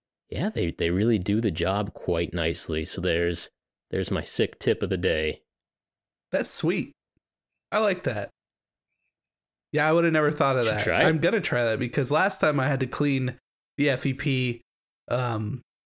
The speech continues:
Speaker 2: if you don't know what that is, like, on a three D printer, there's a, a clear sheet at the bottom where the resin vat is, so the light can go through. Sometimes when you have a failed print, it'll sit there for however long your printer's going, and it'll just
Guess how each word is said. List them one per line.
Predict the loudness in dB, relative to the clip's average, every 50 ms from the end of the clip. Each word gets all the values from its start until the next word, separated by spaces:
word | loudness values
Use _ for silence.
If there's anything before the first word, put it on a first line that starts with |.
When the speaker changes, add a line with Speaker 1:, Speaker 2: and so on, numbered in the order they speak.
| -20 -20 -20 _ _ _ -6
Speaker 2:
if | -2 0
you | 2
don't | 2 2
know | 4
what | 2 4 4
that | 4 4 4
is, | 4 2 2 2
like, | 0 0 0 -2 -2
on | 0 0 0
a | 0
three | 0 0 0 0
D | 0
printer, | -2 0 0 0 2 2
there's | 0 0 0 0
a, | 0 0 -2
a | -2
clear | -4 -2 0 0 2 2 2 0 -2 -6 -14 _ -6
sheet | -4 -2 -2 -2 -2 0 -2
at | -2 -2
the | -2 -2
bottom | 0 0 2 2 2 0 0 -2 -2 -2
where | -2 0
the | 0 2
resin | 2 2 0 0 0 -2 -2 0
vat | 0 0 0 -2 -2 0
is, | 0 0 0 0 -2 -4 -8 -12 _ _ _ _ _ _ -10 -6
so | -2 0 0 2
the | 2 2
light | 2 2 0 0 -2 -2
can | -2 -2 0
go | 0 0 0
through. | 0 0 0 0 0 0
Sometimes | 0 0 -2 -2 0 0 0 2 2 2 0
when | 0 2
you | 2
have | 2 2
a | 0 -2
failed | -2 0 0 2 2 2 0 -2 -6
print, | -4 -2 -2 -2 -2 -2 -4 -6 -10 -12 _ _ _ _ _ _ _ _ _ _ _ -2
it'll | 0 2 2 2
sit | 2 0 0 2
there | 2 2 2
for | 0 -2 -4 -4
however | -2 0 0 2 2 4 4
long | 4 4 4 2 2
your | 0 0
printer's | 0 0 0 0 0 -2 -4 -2
going, | 0 0 0 0 0 -2 -2 -2
and | -2 -2 0
it'll | 0 2 2 0
just | 2 0 -2 -2 -2 -6 -12